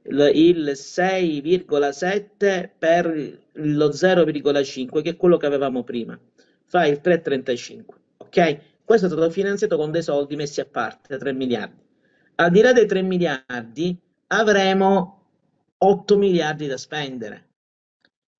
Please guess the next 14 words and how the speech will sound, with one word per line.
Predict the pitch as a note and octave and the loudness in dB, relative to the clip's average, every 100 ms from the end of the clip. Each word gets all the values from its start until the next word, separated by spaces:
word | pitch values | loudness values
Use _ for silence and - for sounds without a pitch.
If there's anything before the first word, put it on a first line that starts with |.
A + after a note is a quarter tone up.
| _ | _
Quindi | F#3 F#3 D#3+ | 2 4 4
è | |
evidente | F3 F#3 F3+ C3 A#2+ | 4 4 2 -4 -10
che | A2 | -14
se | - C#3 | -10 -8
abbiamo | C#3+ F#3+ G3+ | -4 -2 -2
avuto | F#3 F#3+ F3 - A#2+ F#2 _ _ _ _ | 2 2 2 -2 -10 -12 _ _ _ _
su | _ C3 - | _ -12 -2
tre | F3+ | 0
miliardi | F#3 F3+ F3+ F3 B2+ A2 G#2+ | 2 2 2 0 -2 -10 -16
sessantacinque | - B2+ B2 - E3+ F3 C#3 - F3+ E3+ D3+ | -16 -16 -16 -4 -4 -2 -6 -6 -6 -2 0
euro | D#3+ | 2
al | C#3+ C#3 | 2 0
mese, | C3 G#2 - C3+ D#3 - | -6 -8 -8 -8 -8 -14